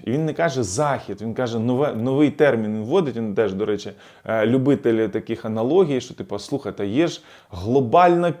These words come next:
північ, і хто туди входить?» Ви ніколи не здогадаєтесь. Штати, Європа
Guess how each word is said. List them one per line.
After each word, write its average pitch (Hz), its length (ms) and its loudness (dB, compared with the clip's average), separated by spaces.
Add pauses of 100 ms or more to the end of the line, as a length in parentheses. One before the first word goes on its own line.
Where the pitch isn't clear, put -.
(100)
північ, 127 680 4
і - 60 -16
хто - 260 0
туди 196 220 2
входить?» 190 640 2
Ви 135 140 -2
ніколи 107 340 -2
не 92 100 -8
здогадаєтесь. 92 760 -12 (600)
Штати, 170 560 0 (600)
Європа 131 760 2